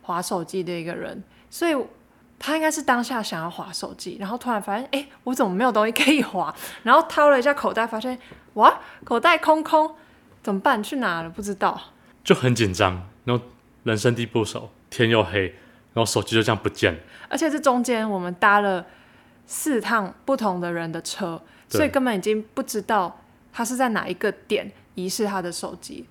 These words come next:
Speaker 2: 对。这时候我们第一直觉当然是这手机是掉在最后那一趟 Uber 上，
Speaker 1: 嗯。
Speaker 2: 那我们就打给 Uber 司机，Uber 司机也帮忙找，但他就是没有找到。然后还好这个泰国同学有开启他手机的那个 Find My iPhone 的功能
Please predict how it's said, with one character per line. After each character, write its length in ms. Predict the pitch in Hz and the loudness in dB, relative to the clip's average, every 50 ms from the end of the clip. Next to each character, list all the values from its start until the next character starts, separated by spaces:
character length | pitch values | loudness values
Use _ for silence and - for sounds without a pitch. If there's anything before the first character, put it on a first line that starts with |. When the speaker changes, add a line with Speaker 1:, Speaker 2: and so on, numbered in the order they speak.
| _ | _
Speaker 2:
对。 100 | - - - _ _ _ _ _ _ _ _ _ _ _ _ _ - _ _ _ _ | -18 -18 -18 _ _ _ _ _ _ _ _ _ _ _ _ _ -20 _ _ _ _
这 120 | - 156 | -2 0
时 100 | - - | 2 4
候 60 | 147 | 4
我 40 | 139 | 4
们 160 | 117 107 98 92 - | 4 2 0 -2 -2
第 240 | - 135 117 110 117 | -2 -2 0 0 -2
一 40 | 117 | -2
直 240 | 104 - - 98 95 | -4 -4 -6 -6 -6
觉 200 | 90 - 95 85 | -2 -4 -4 -4
当 120 | - - 107 | -2 -2 -2
然 140 | 101 92 | -2 -2
是 280 | 90 - 113 104 104 101 95 - _ _ _ _ _ | -2 0 0 0 0 -2 -6 -12 _ _ _ _ _
这 120 | - - 123 | 4 4 4
手 180 | - - 104 | 4 2 -4
机 120 | - - 90 | -4 -4 -8
是 80 | 90 135 | -8 -4
掉 240 | - - 120 104 95 | 4 4 4 4 4
在 180 | - 110 104 | 2 0 0
最 220 | 101 - - 139 117 | 0 2 2 2 2
后 160 | 101 110 107 | 2 0 -2
那 120 | 101 98 | -2 -2
一 60 | 95 90 | -2 -2
趟 160 | - 101 104 | -4 -6 -6
Uber 320 | - 95 87 87 95 85 | -6 -8 -6 -4 -6 -6
上， 240 | 80 - 90 85 - - - _ _ _ _ | -4 -4 -6 -6 -6 -10 -20 _ _ _ _
Speaker 1:
嗯。 120 | - 202 196 | -8 -4 -2
Speaker 2:
那 40 | 117 | -2
我 40 | 110 | 0
们 60 | 101 | 2
就 60 | 117 | 2
打 160 | 120 - 107 | 4 6 4
给 140 | 107 107 104 | 4 4 2
Uber 260 | 107 110 104 98 107 | 0 0 2 2 0
司 200 | 98 - - 104 | 0 0 -4 -6
机， 280 | 90 95 98 95 95 98 - | -2 -2 -2 -2 -2 -4 -4
Uber 160 | 120 113 110 | -2 -2 -2
司 140 | 101 - 117 | 0 -2 -2
机 80 | 101 110 | 0 0
也 40 | 98 | 2
帮 180 | - 117 117 | 4 2 2
忙 180 | 113 104 98 98 | 2 0 -4 0
找， 260 | - 110 85 76 - | 0 0 0 0 -2
但 100 | - 120 | -6 -4
他 100 | 107 113 | -4 -2
就 100 | 110 117 | -4 -2
是 80 | 101 117 | -2 -2
没 140 | 110 104 104 | -2 -2 0
有 100 | 104 104 | 0 0
找 180 | 101 107 82 76 | 0 -2 -4 -2
到。 300 | - - 98 - - - - - - - - - - - _ _ _ - | -2 -2 -2 -2 -6 -18 -20 -20 -20 -20 -20 -20 -20 -20 _ _ _ 0
然 100 | 117 113 | 0 2
后 300 | 117 147 156 156 147 147 | 4 6 6 6 4 2
还 180 | - - 147 | -4 0 2
好 120 | 170 160 123 | 4 4 4
这 100 | 107 135 | 2 2
个 80 | 120 117 | 2 2
泰 160 | - 131 127 | 0 2 0
国 80 | 107 98 | 0 0
同 120 | - 95 | -2 -4
学 120 | 85 - | -6 -4
有 100 | 101 90 | -6 -6
开 240 | 80 - - 110 101 | -6 -2 2 2 2
启 140 | 95 - - | 2 0 -8
他 160 | 82 90 98 | -4 -4 -4
手 200 | 92 - - 87 82 | -4 -4 -6 -8 -4
机 100 | - 101 | -4 -4
的 80 | 92 | -4
那 120 | 92 92 90 | -4 -4 -4
个 180 | 90 92 92 | -4 -4 -6
Find 420 | 95 - - - - 120 110 104 101 - | -6 -10 -12 0 4 4 4 4 2 0
My 180 | 110 101 90 92 | -2 -2 -2 0
iPhone 420 | - 101 98 95 90 - 110 98 87 | 2 2 2 2 2 0 -4 -4 -4
的 80 | 87 | -8
功 260 | - - 90 87 87 | -8 -8 -8 -6 -6
能 140 | 87 87 82 | -8 -8 -10